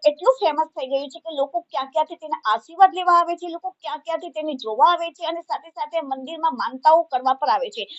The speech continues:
લોકોના ઘરમાં બીમારી હોય છે તો બાધા લે છે, મંદિરમાં આવીને દર્શન કરે છે અને દરેક પ્રકારની માનતા કરે છે અને દરેક બાધા તેમની પૂરી થાય છે. અને ત્યાં બાધા પૂરી થાય છે એટલે માત્ર ને માત્ર લાપસી પીરસે છે લોકો.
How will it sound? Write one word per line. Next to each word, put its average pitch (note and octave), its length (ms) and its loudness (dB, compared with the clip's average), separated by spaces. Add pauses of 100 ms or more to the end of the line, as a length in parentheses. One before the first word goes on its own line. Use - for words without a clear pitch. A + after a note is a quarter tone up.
લોકોના D#4 480 2
ઘરમાં C#4+ 440 -2
બીમારી C4+ 540 -2
હોય C4 280 2
છે C4 260 2
તો C4 140 -4
બાધા G3+ 380 0
લે D4 220 -2
છે, D4 200 -4
મંદિરમાં B3 580 -6
આવીને A#3+ 260 -6
દર્શન A#3 400 -10
કરે D#4 260 2
છે D#4+ 100 -8
અને D4+ 100 -8
દરેક C4+ 480 -4
પ્રકારની C#4 400 -4
માનતા B3 400 2
કરે D4+ 280 0
છે E4 140 -2
અને D4 140 -4
દરેક C4+ 360 -2
બાધા A#3 400 4 (260)
તેમની G4 200 -4
પૂરી F#4+ 380 -2
થાય A3+ 260 -2
છે. G3+ 220 -14 (200)
અને A3 120 -20 (140)
ત્યાં E4 300 -6
બાધા A#3 280 2
પૂરી F#4+ 280 -2
થાય F#4 200 0
છે D#4 100 -4
એટલે E4 160 -2
માત્ર B3+ 500 -4
ને G#4+ 160 -6
માત્ર E4 320 0
લાપસી C4 460 0
પીરસે A#3 420 -18
છે C#4 200 -8
લોકો. G3+ 340 -8